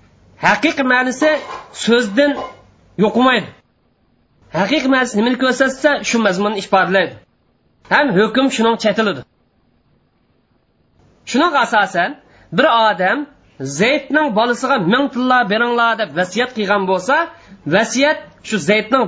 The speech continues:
bolasi bilan isbotlan. Boshqalarni ko'rsatmaydi. Chunki Zaydning bolasini uning bolasi emas deyolmaymiz. Ya'ni Zaydning bolasi dal shuning bolasi.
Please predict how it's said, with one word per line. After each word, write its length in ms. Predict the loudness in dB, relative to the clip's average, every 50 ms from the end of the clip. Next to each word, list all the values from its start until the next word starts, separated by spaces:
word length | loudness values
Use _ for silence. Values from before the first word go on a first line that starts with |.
| 0
bolasi 300 | 0 0 0 0 -2 -4 -2
bilan 220 | 0 0 0 0 -2 -6 -14 -18 -14
isbotlan. 500 | -12 -4 0 0 0 0 2 0 2 0 0 -4 -8 -16 -20 -20 -20 _ _ -20 -14 -6
Boshqalarni 600 | -2 0 0 0 -2 -2 -2 0 0 2 0 0 -2 -4 -4
ko'rsatmaydi. 600 | -4 -2 0 -2 -2 -2 0 2 2 2 0 -2 -10 -20 _ _ _ _ _ _ _ _ _ _ _ _ _ _ _ _ _ _ _ _ _ _ _ _ _ _ _ _ _ -4
Chunki 300 | -2 0 0 0 0 -2 0
Zaydning 460 | 2 2 0 0 0 0 0 2 2 2
bolasini 380 | 2 2 0 0 0 0 0 0 0
uning 200 | 0 0 0 0 0
bolasi 220 | -2 -4 -4 -4
emas 220 | -2 0 0 0 0
deyolmaymiz. 540 | 0 -2 -2 0 0 0 0 0 -2 -4 -8 -14 -14 _ -6
Ya'ni 160 | -6 -4 -4
Zaydning 460 | -2 0 0 0 0 0 0 0 2 2
bolasi 300 | 0 -2 -2 -4 -4 -4 -2 -2
dal 140 | -2 -2 -2
shuning 280 | -2 -2 -2 -2 0 0
bolasi. 240 | 0 0 -2 -4